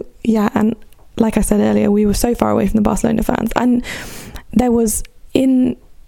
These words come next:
in the kind of neutral section, so we were actually, like, right next to the big group of Wolfsburg fans behind the goal. So we were in a kind of neutral section, which, like, as you can imagine, was more Barcelona than not,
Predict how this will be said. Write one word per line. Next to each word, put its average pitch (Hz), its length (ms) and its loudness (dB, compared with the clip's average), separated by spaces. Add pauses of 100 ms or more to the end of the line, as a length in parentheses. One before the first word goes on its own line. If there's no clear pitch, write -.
(160)
in 233 260 2
the 220 160 2
kind 214 240 0
of 208 80 2
neutral 220 500 2
section, - 300 0
so 220 160 0
we 240 160 2
were 254 60 2
actually, 226 320 0
like, - 200 -2
right 214 260 0
next 208 360 0
to 226 140 -2
the 226 340 0 (120)
big 226 120 0
group - 200 0
of 226 100 0
Wolfsburg - 400 0
fans - 460 -2 (400)
behind 208 340 2
the 214 40 0
goal. 214 360 0
So 214 400 -2 (300)
we 254 100 2
were 269 60 0
in 277 80 0
a 269 40 -2
kind 339 160 0
of 226 80 2
neutral 220 320 0
section, 208 460 0
which, - 300 -2 (160)
like, 214 360 -2
as 196 240 -2
you 208 120 0
can 220 120 -2
imagine, 214 720 0
was 202 480 0
more 196 640 2 (520)
Barcelona 202 580 0
than 196 320 2
not, 196 360 0